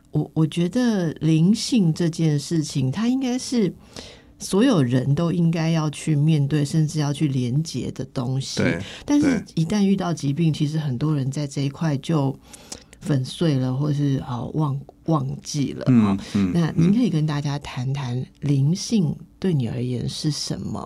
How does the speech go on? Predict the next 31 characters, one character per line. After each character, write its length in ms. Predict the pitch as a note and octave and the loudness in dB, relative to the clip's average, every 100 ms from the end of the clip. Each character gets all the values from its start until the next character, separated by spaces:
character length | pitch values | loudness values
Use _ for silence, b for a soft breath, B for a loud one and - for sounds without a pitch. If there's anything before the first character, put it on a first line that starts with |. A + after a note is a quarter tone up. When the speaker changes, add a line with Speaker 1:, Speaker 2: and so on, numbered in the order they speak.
| - | -10
Speaker 2:
嗯。 40 | |
Speaker 1:
然 100 | D#3+ | -10
后 400 | B2 D3 F3+ D#3+ - B B B B | -6 -4 -2 -2 -4 B B B B
人 220 | D3 D3 | 0 2
在 420 | D#3+ F#3 E3 D3+ D3 | 0 -2 -2 -2 -6
疾 200 | - C#3+ | -8 -6
病 260 | C#3 E3+ D3 | -2 0 0
或 160 | D#3+ D#3+ | 0 -2
无 180 | D3 C#3+ | -4 -4
奈 220 | C#3+ D#3 C#3 | -2 -4 -4
的 160 | C3 | -6
时 240 | B2+ - C3 | -6 -6 -6
候， 360 | C#3+ D#3 D3 B B B | -4 -4 -4 B B B
为 120 | A3 A#3 | 0 0
什 200 | - - | 0 -4
么 360 | - E3 - - | -4 -6 -8 -4
灵 280 | C#3 C#3 D3+ | 0 2 0
性 360 | - E3 C#3 | 0 0 0
的 380 | - - - E3 | -2 -6 -6 -10
照 240 | - E3+ D#3 - | -6 -6 -6 -4
顾 200 | D3+ - | -4 -2
很 180 | - - | -6 -12
重 300 | - - - - | -6 -4 -4 -6
要？ 140 | - - | -8 -6
Speaker 2:
OK， 380 | D#2+ D2 - D2+ - b b b _ | -6 -6 -8 -10 -12 b b b _
很 140 | F#2+ | -4
好 300 | F#2 F2 D2+ | -4 -4 -6
哈。 260 | F2+ G#2 F2 | -4 -4 -4
这 200 | E2+ A#2+ | 0 0
个， 260 | A2+ F#2+ F2+ B B B B B _ - | 2 2 -2 B B B B B _ -2
嗯， 560 | B2+ B2+ B2+ B2+ B2+ | 2 4 4 6 4